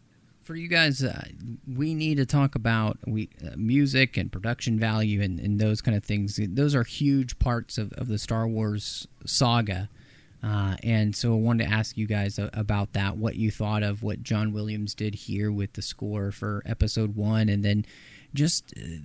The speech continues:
the world building. And, and, and, you know, Star Wars became iconic for spaceships and, and, and weapons and, and new locations and everything. And this movie has a plethora of <laughs> all of that. And so,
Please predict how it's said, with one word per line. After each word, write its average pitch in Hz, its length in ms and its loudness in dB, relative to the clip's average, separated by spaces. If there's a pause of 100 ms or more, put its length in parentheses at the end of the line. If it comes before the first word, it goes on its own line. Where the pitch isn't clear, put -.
(220)
the 151 140 0
world 135 560 0
building. 107 340 2
And, 101 120 -4
and, 113 260 -2
and, 113 340 0
you 143 120 0
know, 120 220 0 (400)
Star 165 280 0
Wars 165 220 0
became 143 300 2
iconic 135 560 0
for 104 120 -4
spaceships - 800 -2
and, 104 240 -2
and, 104 380 -2 (160)
and 110 240 4
weapons 135 640 6
and, 92 320 -2
and 92 400 -6
new 139 500 8
locations 131 720 4
and 123 80 4
everything. 127 420 4
And 110 200 -2 (1300)
this - 200 -8
movie 180 260 2
has 139 180 2
a 98 80 -6
plethora 117 600 2
of 107 220 0
<laughs> - 40 -10
all 208 240 8
of 147 220 4
that. - 520 0 (500)
And 135 160 4
so, 123 340 2